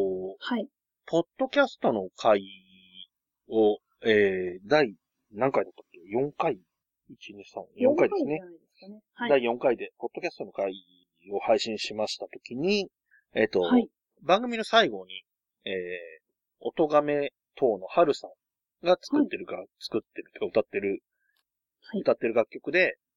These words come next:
Speaker 2: えーと、ハッピーターン、えー、僕と真冬さんが知り合うきっかけになったワードでもあるハッピーターン。
Speaker 1: うん。<laughs> はい。
Speaker 2: っていう曲をね、そういう縁もあっ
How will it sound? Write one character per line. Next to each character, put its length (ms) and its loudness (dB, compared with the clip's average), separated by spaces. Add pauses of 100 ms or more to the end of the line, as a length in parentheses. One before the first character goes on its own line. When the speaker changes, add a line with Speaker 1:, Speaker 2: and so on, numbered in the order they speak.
(160)
Speaker 2:
え 80 -2
ー 100 -2
と、 60 -12 (160)
ハ 140 -2
ッ 100 -8
ピ 80 -6
ー 80 -12
タ 100 4
ー 40 4
ン、 20 2 (500)
え 40 -12 (420)
ー、 20 -20
僕 360 -2
と 120 -2
真 180 2
冬 240 2
さ 140 -6
ん 20 -12
が 80 -2
知 180 -4
り 60 6
合 40 6
う 20 0
き 140 -16
っ 20 -20
か 140 2
け 120 0
に 100 0
な 80 6
っ 60 -2
た 120 2
ワ 180 8
ー 40 6
ド 100 -2
で 100 4
も 140 4
あ 20 8
る 60 4
ハ 100 0
ッ 40 2 (100)
ピ 80 -10
ー 80 -14
タ 80 6
ー 20 6
ン。 40 2
Speaker 1:
う 60 -2
ん。 60 -14
<laughs> 0 - (920)
は 180 0
い。 40 8
Speaker 2:
っ 40 4
て 60 2
い 40 4
う 20 4
曲 160 -4
を 80 -2
ね、 120 0
そ 180 2
う 40 4
い 80 0
う 240 8
縁 100 6
も 120 2
あ 40 6
っ 20 -8